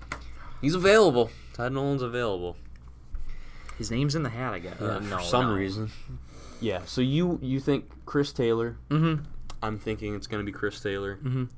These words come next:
Speaker 1: Sheldon Keefe is not coming to Buffalo. Toronto's not gonna grant him permission because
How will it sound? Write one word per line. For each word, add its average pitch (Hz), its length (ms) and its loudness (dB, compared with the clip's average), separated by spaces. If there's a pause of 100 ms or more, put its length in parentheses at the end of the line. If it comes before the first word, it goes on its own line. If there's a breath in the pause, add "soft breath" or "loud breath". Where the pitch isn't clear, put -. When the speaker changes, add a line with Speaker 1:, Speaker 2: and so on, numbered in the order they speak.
(880)
Speaker 1:
Sheldon 120 440 0
Keefe 120 300 -6
is 104 100 -2
not 98 200 -2
coming 113 240 -4
to 117 40 -4
Buffalo. 92 480 -4
Toronto's 95 520 -4
not 95 180 -6
gonna 101 120 -6
grant 95 260 -2
him 107 100 -8
permission 104 500 -6
because 80 520 -6